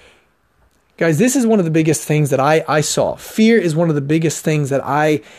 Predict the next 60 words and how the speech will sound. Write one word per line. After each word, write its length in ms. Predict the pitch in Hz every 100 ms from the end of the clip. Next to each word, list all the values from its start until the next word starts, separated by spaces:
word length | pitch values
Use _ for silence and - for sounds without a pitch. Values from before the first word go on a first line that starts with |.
| -
I, 160 | - 151 - _
I 100 | - 147
try 380 | - - 180
to 380 | 196 - 190 165 -
identify, 920 | 135 117 143 170 233 - 240 220 240 220 - -
and 140 | 147
I 60 | 147
try 300 | - 180 185
to 120 | 165
go 300 | 139 160 139
a 60 | 127
hundred 420 | - 175 165 160
percent. 440 | 139 - 139 - - - -
I 100 | 151
realize 460 | 185 180 175 151 143
that 140 | 143
there 180 | 147 151
is 120 | 147
a 60 | 135
lot 300 | 135 151 151
of 80 | 135
fear. 520 | - - 175 - - - - -
I'm 100 | 160
one 100 | 175
of 40 |
those 100 | 160
individuals 520 | 170 151 156 170 185
that 120 | 156 147
I 140 | 160
would 200 | 156 156
be 100 | 147
fine. 680 | - - 165 165 165 175 170 - - -
Uh, 180 | 147 143
I, 180 | 147 139
I 20 |
had 200 | 120 160
a 60 | 135
lot 460 | 123 135 147 160
of 180 | 156 123
work. 560 | 139 139 170 196 - - -
I 100 | 131
had, 260 | 101 143
I, 260 | 131 139 135
I 20 |
knew, 280 | 143 151 156
never 280 | 143 160 147
knew 140 | 156
how 100 | 147
to 60 | 143
really 180 | 139 131
talk 280 | - 190
to 80 | 190
people. 440 | 180 185 190 185 - - -
I 80 |
learned 220 | 127 165 151
how 100 | 165
to 80 |
talk 280 | 139 170 170
to 60 | 180
people. 460 | 165 175 180 175